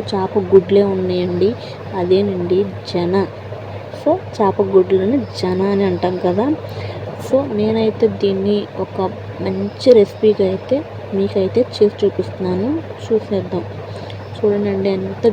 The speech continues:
జ-, ఇవన్నీ చేప గుడ్లే. So, ఆ, మనం ద-, రెసిపీ చేస్తున్నాం కదా, దీన్ని అయితే ఫస్ట్ ఎలా చేయాలో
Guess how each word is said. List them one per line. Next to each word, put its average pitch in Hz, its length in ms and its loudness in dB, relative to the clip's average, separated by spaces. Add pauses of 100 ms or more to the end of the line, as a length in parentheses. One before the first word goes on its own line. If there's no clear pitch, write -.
జ-, 190 260 0
ఇవన్నీ 190 320 -2 (120)
చేప 190 220 -2
గుడ్లే. 185 540 2 (1120)
So, 226 140 4 (560)
ఆ, - 20 -4 (380)
మనం 190 260 0
ద-, 190 260 2
రెసిపీ 196 280 4 (100)
చేస్తున్నాం 190 380 0
కదా, 202 360 0 (240)
దీన్ని 190 240 2
అయితే 185 220 -2 (100)
ఫస్ట్ - 300 -2
ఎలా 185 200 2
చేయాలో 185 400 0